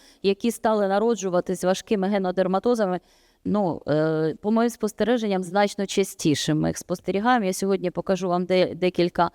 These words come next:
таких прикладів. Е, колодійна мембрана зустрічається в гетерогенній групі шкірних захворювань, зазвичай спонтанно відпадає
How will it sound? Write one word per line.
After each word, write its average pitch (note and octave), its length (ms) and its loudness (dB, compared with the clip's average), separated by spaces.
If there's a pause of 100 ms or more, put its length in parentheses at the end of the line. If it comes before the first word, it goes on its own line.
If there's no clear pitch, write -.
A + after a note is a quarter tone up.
(420)
таких F#3+ 280 0
прикладів. A#3 580 0 (340)
Е, G#3 180 2
колодійна C4 480 0
мембрана A#3+ 520 0
зустрічається G#3+ 800 0
в - 20 -2
гетерогенній G3+ 840 0
групі G3+ 300 0
шкірних F#3+ 420 0
захворювань, A3 640 0
зазвичай G3+ 480 0
спонтанно G#3+ 580 0
відпадає F3+ 640 0